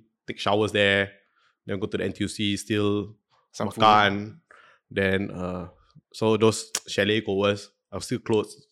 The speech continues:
Speaker 1: <laughs> That's how I lived for a good two, three months, ah. Then after I made friends,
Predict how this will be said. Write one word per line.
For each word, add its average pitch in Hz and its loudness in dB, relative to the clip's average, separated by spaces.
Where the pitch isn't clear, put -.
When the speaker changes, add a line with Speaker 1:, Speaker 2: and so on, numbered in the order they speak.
Speaker 1:
<laughs> 719 -2
That's 196 8
how 220 8
I - 8
lived 175 10
for 120 6
a 120 -2
good 156 2
two, 156 0
three 156 2
months, 147 6
ah. 113 6
Then 127 4
after 117 2
I 110 4
made 117 -2
friends, 117 2